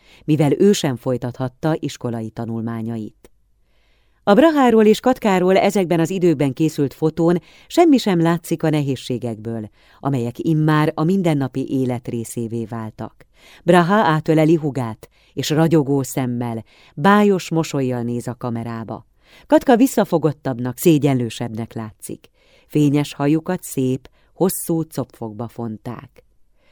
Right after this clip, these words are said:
A föld alatti varróiskolában összebarátkoztak egy Rona Böszi nevű lánnyal. Rona Berlinből menekült a zsidó üldözés elől.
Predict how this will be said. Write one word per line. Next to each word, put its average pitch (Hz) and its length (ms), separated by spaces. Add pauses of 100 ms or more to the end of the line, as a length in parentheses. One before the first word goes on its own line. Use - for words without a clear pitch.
(560)
A 190 120
föld 294 320
alatti 208 420
varróiskolában 165 1040
összebarátkoztak 139 1040 (360)
egy 156 320
Rona 254 320
Böszi 147 440
nevű 117 300
lánnyal. 113 680 (340)
Rona 165 400
Berlinből 123 640
menekült 127 540
a 143 80
zsidó 131 460
üldözés 120 540
elől. 113 440